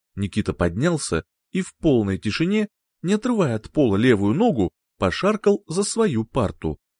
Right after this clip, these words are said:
«Артист!» — восхитился директор. «Нам срочно нужна театральная студия». И он ушёл. «Почему же вы не написали эти слова во время диктанта?» — обратилась ко мне стрекоза,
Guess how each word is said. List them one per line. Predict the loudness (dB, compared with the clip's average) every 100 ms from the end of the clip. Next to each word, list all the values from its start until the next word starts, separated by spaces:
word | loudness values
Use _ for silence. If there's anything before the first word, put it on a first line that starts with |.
| _ _ _ 0
«Артист!» — | 2 2 2 4 4 2 -8 _ _ _
восхитился | -6 -6 -6 -2 -2 0
директор. | -2 2 0 0 -6 -6 _ _ -6
«Нам | 0 0
срочно | 2 2 2 0 -2
нужна | 0 0 0 -2
театральная | 0 -2 2 0 0 -2
студия». | -4 -2 0 2 2 0 _ _ _ -2
И | 2
он | 2 0 -6
ушёл. | -10 -4 -2 -2 _ _ _ _ _ _ _ _
«Почему | -4 -2 0 2 2
же | 2
вы | 2
не | 2
написали | 0 -2 0 2 2
эти | 0
слова | -4 0 2 2 0 _ _
во | 0 0
время | 2 0 0
диктанта?» — | -4 -4 -2 -2 -2 -2 -4 _ _
обратилась | -6 2 2 2 0 -2 -2
ко | -2
мне | 0 0
стрекоза, | -4 -6 0 0 2 -2